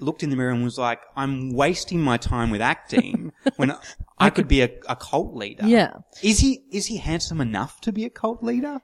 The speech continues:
Speaker 2: How handsome do you have to be?
Speaker 1: I think you have to be pretty handsome.
Speaker 2: Like,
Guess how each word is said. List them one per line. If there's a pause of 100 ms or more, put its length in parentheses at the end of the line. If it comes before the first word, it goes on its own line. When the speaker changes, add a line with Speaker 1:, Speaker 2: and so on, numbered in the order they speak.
Speaker 2:
How
handsome
do
you
have
to
be?
Speaker 1:
I
think
you
have
to
be
pretty
handsome.
Speaker 2:
Like,